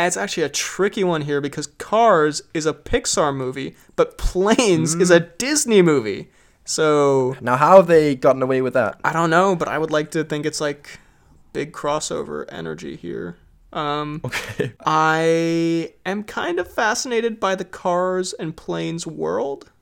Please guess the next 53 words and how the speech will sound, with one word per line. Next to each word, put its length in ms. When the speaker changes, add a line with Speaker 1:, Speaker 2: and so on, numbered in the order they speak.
Speaker 1:
Like, 440
I 80
Speaker 2:
I, 260
Speaker 1:
don't 180
know. 60
Speaker 2:
I 100
hate, 640
I 100
hate 340
the 80
Cars 320
franchise. 380
Speaker 1:
I 80
feel 200
like 140
if 80
you 60
Speaker 2:
Never 220
Speaker 1:
th- 80
Speaker 2:
has 120
there 80
been, 240
Speaker 1:
<laughs> 480
Speaker 2:
never 160
has 120
there 60
been 120
a 40
franchise 540
that 80
needed 220
to 60
die 460
more 220
than 100
that 180
one. 160
Speaker 1:
I 80
think 180
it 80
is 180
dead, 320
to 100
be 100
fair, 360
but 280
I 60
don't 100
Speaker 2:
Okay, 160
Speaker 1:
I, 100
Speaker 2:
well, 120
Speaker 1:
I, 260
Speaker 2:
still. 340